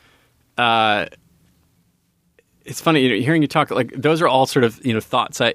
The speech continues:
I've kind of had, and, and then, but I feel like by the, when I really became, like, a, like, a history buff, like, I'd sort of, like, gone past them.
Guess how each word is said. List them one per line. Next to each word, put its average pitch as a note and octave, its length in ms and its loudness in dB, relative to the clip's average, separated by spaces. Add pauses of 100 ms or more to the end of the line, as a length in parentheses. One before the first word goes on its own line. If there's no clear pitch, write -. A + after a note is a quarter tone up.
I've A2 180 -6
kind B2+ 160 -4
of G#2+ 60 -6
had, A#2 640 -6 (120)
and, B2 500 -2 (120)
and B2 220 -2
then, C#3+ 440 0
but C3+ 120 0
I C3+ 60 0
feel A3 180 -4
like A#3+ 120 -4
by E3 100 -4
the, D3 100 -6
when D3+ 260 -2
I D3+ 60 0
really E3 240 -2
became, F3+ 240 -4
like, C3+ 160 0
a, C3+ 180 -6
like, C#3 180 -4
a B2+ 60 -6
history D3+ 300 -4
buff, E3 240 0
like, B2+ 120 -2
I'd B2 160 -2
sort C#3+ 180 0
of, A#2 120 -2
like, A#2 220 -4 (480)
gone C3+ 200 -2
past B2+ 380 -6
them. - 220 -18